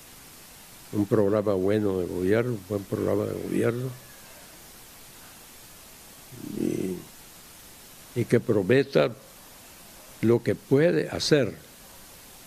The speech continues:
y que se le crea lo que puede hacer, porque hay gente que promete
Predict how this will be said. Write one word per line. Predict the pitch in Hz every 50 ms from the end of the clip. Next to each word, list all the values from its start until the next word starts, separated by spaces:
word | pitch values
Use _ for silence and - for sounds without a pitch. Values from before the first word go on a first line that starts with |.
| - - -
y | - - -
que | - 120 107
se | - - 107
le | 95 98 87
crea | - - 151 147 170 185 185 147 120 113
lo | 110 107 -
que | - 113
puede | - - - 135 131 127 120 107 101 92
hacer, | 98 101 - - 131 123 - - - - - - - - - - - - - - - - -
porque | 135 117 117 - 143
hay | 143
gente | 135 147 156 151 151 - 160
que | - -
promete | - - - 170 147 139 143 147 139 - - 185 180